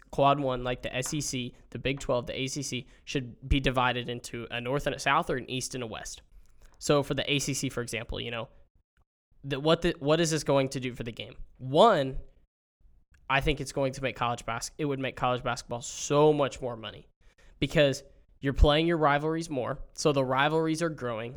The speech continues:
Like for the S E C, for example, like people kinda consider Kentucky and Tennessee a rivalry,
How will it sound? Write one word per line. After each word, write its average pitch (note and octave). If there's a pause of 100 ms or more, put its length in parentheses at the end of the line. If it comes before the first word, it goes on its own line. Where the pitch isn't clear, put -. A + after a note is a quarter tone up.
Like C#3
for -
the C#3
S D#3
E D#3
C, C#3
for C3+
example, B2
like B2
people D#3+ (540)
kinda E3+
consider F3+
Kentucky D#3
and D3
Tennessee D#3+
a C#3
rivalry, D3+